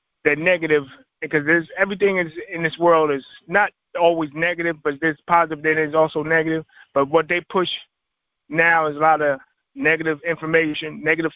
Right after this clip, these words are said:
foods, negative water, negative movies, negative internet, uh,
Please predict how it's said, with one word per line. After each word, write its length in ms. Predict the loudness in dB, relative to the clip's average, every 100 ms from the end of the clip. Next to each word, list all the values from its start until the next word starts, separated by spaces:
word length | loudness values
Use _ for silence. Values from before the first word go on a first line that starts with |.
| 2
foods, 440 | 4 4 2 -2
negative 400 | -4 0 0 0
water, 360 | 2 4 4 0 _ _ -4
negative 320 | 0 2 0
movies, 500 | 2 2 2 -2 -6 -2
negative 460 | 0 0 2 0 -2 _ _ _ _ _ _ _ _ 0
internet, 540 | 0 2 2 2 0 -6 _ _ _ _ _ -20
uh, 280 | -20 -20 -20